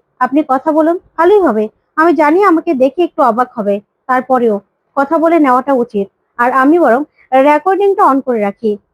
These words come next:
দেখি কি বলে, সবকিছু রেকর্ড করে রাখা যাবে।" তখনই সেক্রেটারিকে বলে, "আসতে বলো।" তারপরে সেক্রেটারি আসতে বলে। তখনই দীপ্তজিৎ চ্যাটার্জি সেখানে আসে, এসে বসে। তখনই কমিশনার সাহেবকে বলে, "আরে আপনি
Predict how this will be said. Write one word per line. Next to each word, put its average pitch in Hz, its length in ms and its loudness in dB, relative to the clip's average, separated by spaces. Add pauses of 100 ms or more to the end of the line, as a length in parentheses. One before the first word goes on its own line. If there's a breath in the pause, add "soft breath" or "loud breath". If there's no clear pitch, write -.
দেখি 269 280 -2
কি 381 160 2
বলে, 339 260 0 (240)
সবকিছু 285 440 -6
রেকর্ড 247 360 -2
করে 233 140 2
রাখা 208 220 -2
যাবে।" 196 240 -4 (380)
তখনই 262 360 0 (420)
সেক্রেটারিকে 320 680 0
বলে, 208 260 0 (100)
"আসতে 254 280 -4
বলো।" 196 260 -2 (280)
তারপরে 254 300 -2
সেক্রেটারি 330 500 0 (300)
আসতে 226 320 -2
বলে। 208 260 0 (220)
তখনই 311 340 0
দীপ্তজিৎ 285 500 -2
চ্যাটার্জি 269 420 -2
সেখানে 226 400 -4
আসে, 208 280 -6 (340)
এসে 302 300 0
বসে। 220 340 0 (300)
তখনই 294 300 2
কমিশনার 277 480 -2
সাহেবকে 269 400 -6
বলে, 208 260 -4 (300)
"আরে 254 200 0
আপনি 277 300 -2